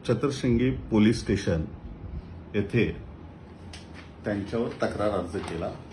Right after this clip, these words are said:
त्यात असं म्हटलं आहे की अशोक बालवडकर व त्यांचा मुलगा चेतन बालवडकर यांच्याबरोबर दहा बारा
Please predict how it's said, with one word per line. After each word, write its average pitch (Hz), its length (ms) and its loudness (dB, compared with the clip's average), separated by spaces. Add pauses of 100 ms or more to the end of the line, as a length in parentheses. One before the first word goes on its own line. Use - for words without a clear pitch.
(140)
त्यात - 200 2
असं 120 220 2
म्हटलं 110 280 2
आहे 95 280 2
की - 180 -8
अशोक 117 300 -2
बालवडकर 113 540 0
व 120 280 2
त्यांचा 104 240 0
मुलगा 104 260 2
चेतन 110 360 -2
बालवडकर 104 640 0
यांच्याबरोबर 101 440 -2
दहा 98 180 -2
बारा 113 400 0